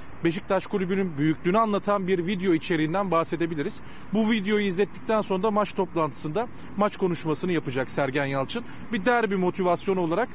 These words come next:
söyleyebiliriz, bu bilgiyi verebiliriz. Tabii ki en fazla konuşulan artık Beşiktaş'ın sahaya nasıl bir ilk on bir ile çıkacağı, eksikler var.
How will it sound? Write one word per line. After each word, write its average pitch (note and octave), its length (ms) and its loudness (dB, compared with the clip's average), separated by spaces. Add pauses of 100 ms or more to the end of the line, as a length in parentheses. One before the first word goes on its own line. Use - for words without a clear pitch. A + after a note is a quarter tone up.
(260)
söyleyebiliriz, G3+ 720 2
bu E3 120 2
bilgiyi F3+ 300 0
verebiliriz. G3+ 520 2 (100)
Tabii G#3+ 200 0
ki A#3 180 -2 (420)
en G#3 160 2
fazla G3+ 300 2
konuşulan G3+ 480 0
artık F#3 380 0
Beşiktaş'ın G3+ 420 0
sahaya G#3 360 2
nasıl G#3 260 -2
bir D#3 120 2 (320)
ilk D#3+ 220 2
on D3+ 180 2
bir D3 60 0
ile B2 180 -2 (300)
çıkacağı, F3+ 500 0
eksikler A3 480 0
var. A3 200 0